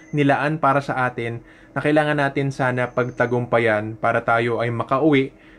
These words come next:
ng matiwasay sa pinanggalingan talaga natin. So sana, lubos-lubusin na natin ang pagkakataon natin habang nandito pa tayo sa mundo ng tao na magpakabanal para tayo ay makaipon nga ng enerhiya at puntos at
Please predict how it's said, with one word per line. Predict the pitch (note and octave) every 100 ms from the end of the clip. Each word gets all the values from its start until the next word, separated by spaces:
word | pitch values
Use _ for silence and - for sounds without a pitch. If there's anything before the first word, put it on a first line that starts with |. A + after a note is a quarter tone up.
| -
ng | D3
matiwasay | D3+ D3+ C#3 C3+ C3 B2
sa | - A#2+ A2+
pinanggalingan | B2 A#2+ A#2+ A#2+ A#2
talaga | A2+ A2 A2
natin. | A2 G#2 G#2+ G2+ G2+
So | - C3+ B2+
sana, | F#3 G#3 F#3+ F3+ - -
lubos-lubusin | E3+ A#3 A3 G3 G#3 G#3+ F#3+
na |
natin | E3+ D#3+ D#3+
ang | C#3+ C3
pagkakataon | C3+ C3+ C3+ C3+ C3+ C3
natin | B2+ B2 B2+ C3
habang | C3+ C3 C3
nandito | B2+ B2+ C3 B2+
pa | B2+
tayo | A#2+ A#2+ B2
sa | B2+
mundo | A#2+ A#2+ A#2 A#2
ng | A2+
tao | A#2 A#2
na | A#2
magpakabanal | A2+ - A2+ A#2 A#2 A#2+ A2 G#2+ A2 -
para | - C3+
tayo | C#3 D3 D3 D3
ay | A#2+ B2+
makaipon | B2 A#2 B2 F#3 F#3 F3
nga | D#3 C#3+ E3
ng | D3+ B2+
enerhiya | C3+ C3 B2+ C3 D3+ C#3 B2
at |
puntos | - C3 B2+ A2+ A#2 -
at | -